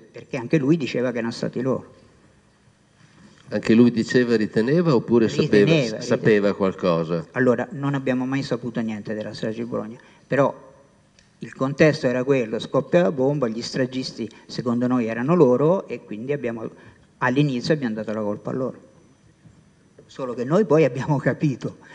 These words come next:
Speaker 1: che non erano stati loro. E, e s-, è, è anche chiaro, vabbè, lasciamo perdere.
Speaker 2: No, eh, scusi, è anche chiaro che, vado pure avanti.
Speaker 1: Allora, cosa c'è stato t-, tre mesi prima della strage di Bologna?
Speaker 2: La strage di Ustica.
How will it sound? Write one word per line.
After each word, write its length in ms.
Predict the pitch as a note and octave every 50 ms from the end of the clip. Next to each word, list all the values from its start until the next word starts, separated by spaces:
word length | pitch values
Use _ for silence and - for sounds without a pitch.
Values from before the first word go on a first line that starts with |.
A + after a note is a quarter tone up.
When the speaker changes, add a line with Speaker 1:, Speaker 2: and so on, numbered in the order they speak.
| - - _
Speaker 1:
che 80 | -
non 140 | A#2 A#2+ A#2+
erano 300 | A#2+ A#2+ A2+ A2 A2+ A#2
stati 320 | - - - A#2 A2 C3 A2+
loro. 200 | A#2 A2+ G#2+ - - - - - - - - - - - - _ _ _ _ _ _ -
E, 160 | D3+ - - _ _ _ _ _ _ _ _
e 160 | - - C#3
s-, 240 | - - - - -
è, 240 | - C3 C3 C#3+ -
è 120 | - D3 D3
anche 320 | D3 D3+ D#3+ D#3 - B2+
chiaro, 420 | - D#3+ C#3+ C#3+ C3+ A#2+ A#2 B2 - - - - _ _ _ _ _ _ _ _ _ _ _ _ _ _ _ -
vabbè, 220 | - A#2+ A2 A#2
lasciamo 300 | A#2+ - - - G#2+ G#2
perdere. 360 | G#2+ B2+ C3 C#3 C#3 _ _ _ _ _
Speaker 2:
No, 440 | - C#3+ E3 D#3+ G2+ E2+ F2 F2+ F#2
eh, 40 | F2+
scusi, 360 | - - - G2+ F#2 F2 F2+
è 140 | F2+ G2 G#2+
anche 220 | A#2 - A2 F#2+
chiaro 320 | - - A2 A#2 B2 A2 F2+
che, 160 | - G#2+ G2+
vado 200 | F2 G#2 A#2+ B2+
pure 240 | - - A#2+ G2 F2
avanti. 560 | D#2+ D#2 D2 C#2+ D2+ - - - - - - _ _ _ _ _ _ - _ _ _ _ - -
Speaker 1:
Allora, 360 | - C#3+ C#3+ B2+ G#2+ A2 - - - _ _ _
cosa 200 | - E3+ D#3 E3+
c'è 140 | F3 - G3
stato 360 | F3 - - C3+ A#2+ B2 B2
t-, 80 | - - - - - _
tre 180 | - C#3+ C3+ C3+
mesi 280 | C#3 C#3 B2+ B2 C3+
prima 260 | C3+ C#3 B2 B2 B2+
della 180 | B2+ B2+ B2 A#2+
strage 340 | G#2+ - C3 A#2+ A#2 B2 A#2+
di 80 | A#2
Bologna? 500 | A2+ A2+ A2+ B2 A#2 A2+ G2+ G2+ - _ _ _ _ _ _ _ _ _ _ _ _ _ _ _ _ _ _ - _ _ -
Speaker 2:
La 80 | - F2
strage 380 | - - G2 F#2+ F2+ E2 F2
di 100 | D#2+ E2
Ustica. 500 | E2 D#2 D2 - - E2+ - - F2+ E2+